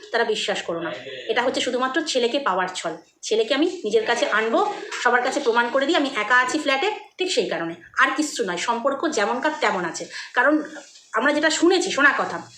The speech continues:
প্রমাণ শুনেছি সন্দীপের কাছে চলে গেছে, প্রমাণ শুনেছি সন্দীপের উকিলের কাছে চলে গেছে, সংগ্রামপুর কালী মন্দিরের ফুটেজ। তো সেখানে অতদূর যখন জল গড়িয়েছে, সে সম্পর্ক তো ভাঙার নয়, ভাঙবে বলে তো গড়েনি,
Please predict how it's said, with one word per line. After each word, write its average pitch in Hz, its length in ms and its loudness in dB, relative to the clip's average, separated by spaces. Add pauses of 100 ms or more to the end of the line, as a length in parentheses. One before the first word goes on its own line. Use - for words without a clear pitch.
(200)
প্রমাণ 294 360 4
শুনেছি 294 280 2
সন্দীপের 262 380 0
কাছে 269 160 2
চলে 254 220 4
গেছে, 202 200 2
প্রমাণ 247 280 2
শুনেছি 262 380 -2 (260)
সন্দীপের 254 360 2
উকিলের 254 300 2
কাছে 262 180 2
চলে 247 240 4
গেছে, 180 280 -2 (260)
সংগ্রামপুর 254 520 2
কালী 247 220 4
মন্দিরের 247 440 0 (160)
ফুটেজ। 240 320 2 (360)
তো - 380 4
সেখানে 302 520 2
অতদূর 277 360 2
যখন 349 240 4
জল 285 220 4
গড়িয়েছে, 277 340 2
সে 254 120 -4
সম্পর্ক 233 360 -2
তো 254 100 -2
ভাঙার 220 300 -2
নয়, 226 120 0 (260)
ভাঙবে 247 300 2
বলে 277 180 2
তো 294 80 2
গড়েনি, 240 520 0